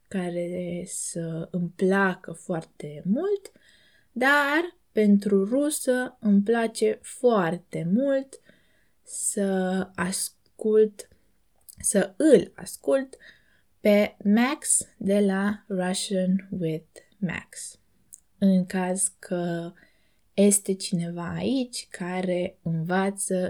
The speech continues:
și limba rusă. Dacă sunt persoane care învață limba rusă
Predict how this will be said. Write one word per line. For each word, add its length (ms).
și 520
limba 680
rusă. 540
Dacă 480
sunt 640
persoane 1040
care 380
învață 1000
limba 480
rusă 800